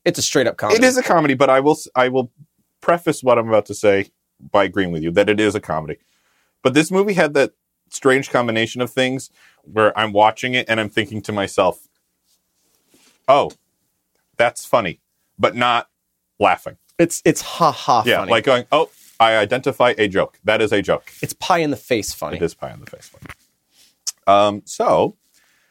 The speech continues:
Speaker 2: should we, I mean, that is the whole thing.
Speaker 1: Yeah, and, uh, I'll just, I'll just say it, I would add to the premise of the movie, it's ending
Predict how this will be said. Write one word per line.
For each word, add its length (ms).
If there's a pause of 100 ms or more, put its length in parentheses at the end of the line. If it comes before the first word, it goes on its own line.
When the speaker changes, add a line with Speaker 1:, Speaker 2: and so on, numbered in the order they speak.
(880)
Speaker 2:
should 380
we, 320 (100)
I 60
mean, 340 (1160)
that 180
is 180
the 120
whole 180
thing. 380 (180)
Speaker 1:
Yeah, 260
and, 240
uh, 220
I'll 120
just, 320
I'll 140
just 220
say 220
it, 280 (1300)
I 80
would 200
add 320
to 80
the 80
premise 400
of 80
the 40
movie, 420 (100)
it's 520 (2500)
ending 540